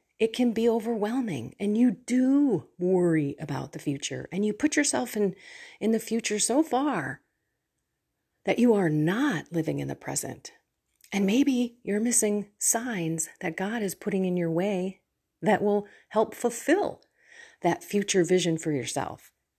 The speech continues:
now. But you're not paying any attention because you're all freaking out about the future and you're not living in the present moment.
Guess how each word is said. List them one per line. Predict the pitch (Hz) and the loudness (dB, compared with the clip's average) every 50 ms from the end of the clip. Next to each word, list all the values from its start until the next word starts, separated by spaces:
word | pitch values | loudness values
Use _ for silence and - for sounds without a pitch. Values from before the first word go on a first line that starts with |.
| _ - | _ -4
now. | 143 151 196 262 339 359 302 - - - - _ _ _ _ _ _ - - - - | 0 2 2 2 2 2 0 0 -2 -6 -12 _ _ _ _ _ _ -20 -20 -10 -6
But | - 180 - | -4 0 4
you're | 220 240 | 4 6
not | 269 254 - | 4 4 4
paying | 262 269 269 262 | 4 4 4 4
any | 269 262 269 269 | 4 4 4 2
attention | 262 269 320 392 392 370 - 165 160 185 240 - _ _ _ - - _ _ | 2 4 4 4 4 2 0 0 0 -2 -4 -6 _ _ _ -20 -20 _ _
because | - 196 240 220 | 0 2 2 2
you're | 226 220 | 4 4
all | 233 247 262 | 4 2 2
freaking | 254 - - - 262 254 - 233 | 0 -2 -2 0 0 0 0 0
out | 233 226 233 | 0 0 0
about | 233 202 220 220 220 - | 0 0 0 -2 -2 -2
the | 214 214 208 196 185 | 0 0 0 0 -2
future | 170 - - 240 294 359 349 - - 156 151 175 226 285 294 - - _ _ _ _ _ _ | -4 -4 0 4 4 4 4 2 0 0 0 0 -2 -4 -6 -8 -12 _ _ _ _ _ _
and | - 220 226 | -4 -2 -2
you're | 226 226 | 0 0
not | 214 214 220 240 247 254 - - - - - _ _ _ _ _ _ _ | 0 0 0 -2 -2 -4 -6 -8 -12 -20 -20 _ _ _ _ _ _ _
living | - 185 202 220 185 220 214 | 0 2 2 4 4 4 2
in | 202 196 | 2 2
the | 202 | 0
present | 190 - - 156 147 - 170 - | 0 -2 -2 -4 -2 -2 -4 -2
moment. | 208 240 247 214 156 143 - | -2 -2 -2 -2 -4 -6 -8